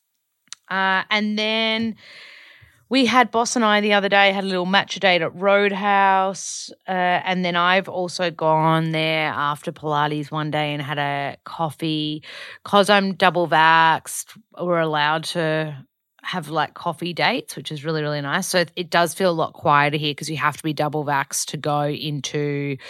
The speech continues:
uh, yoga studio, Pilates studio, gyms, um, double vaxxed for,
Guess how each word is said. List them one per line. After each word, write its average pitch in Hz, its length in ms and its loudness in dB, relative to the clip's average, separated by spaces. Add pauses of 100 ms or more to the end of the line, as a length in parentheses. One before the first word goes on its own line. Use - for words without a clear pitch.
(560)
uh, 151 100 2
yoga 180 380 4
studio, 170 320 2
Pilates 156 440 2
studio, 151 500 -4
gyms, 151 920 -6 (120)
um, 147 680 -6 (360)
double 165 300 2
vaxxed 151 540 -2
for, 151 1000 0